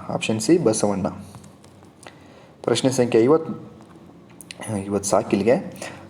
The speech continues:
ಇವತ್ತು ಕ್ವಶನ್ ಇವತ್ತು ಇಲ್ಲಿಗೆ ಸಾಕು. ಇನ್ನು ನೆಕ್ಸ್ಟ್ ಕ್ಲಾಸಲ್ಲಿ ಐವತ್ತೊಂದರಿಂದ ನೋಡೋಣ.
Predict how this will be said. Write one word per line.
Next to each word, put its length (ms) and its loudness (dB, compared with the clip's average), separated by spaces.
ಇವತ್ತು 220 4
ಕ್ವಶನ್ 220 2
ಇವತ್ತು 260 2
ಇಲ್ಲಿಗೆ 220 0
ಸಾಕು. 260 2
ಇನ್ನು 140 2
ನೆಕ್ಸ್ಟ್ 320 -2
ಕ್ಲಾಸಲ್ಲಿ 760 0
ಐವತ್ತೊಂದರಿಂದ 640 2
ನೋಡೋಣ. 220 2